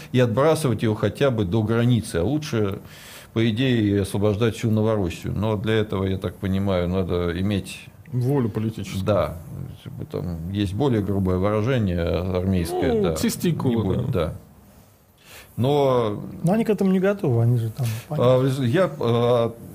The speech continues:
Speaker 1: но я полагаю, что будет в итоге сделано не два, не полтора, как обычно.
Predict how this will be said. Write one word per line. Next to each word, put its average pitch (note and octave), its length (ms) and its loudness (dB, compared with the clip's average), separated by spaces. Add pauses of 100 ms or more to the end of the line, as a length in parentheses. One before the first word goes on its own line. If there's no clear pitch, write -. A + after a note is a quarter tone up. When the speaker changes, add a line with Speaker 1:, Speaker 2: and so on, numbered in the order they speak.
(180)
Speaker 1:
но B2+ 140 -2
я D3+ 140 0
полагаю, C3 460 2
что G#2+ 200 -4
будет A#2 420 0
в G2+ 100 0
итоге G#2 340 0
сделано G2+ 500 2
не G#2 140 2
два, A#2 260 4
не A2 100 0
полтора, G2 440 0
как - 220 -8
обычно. - 340 -8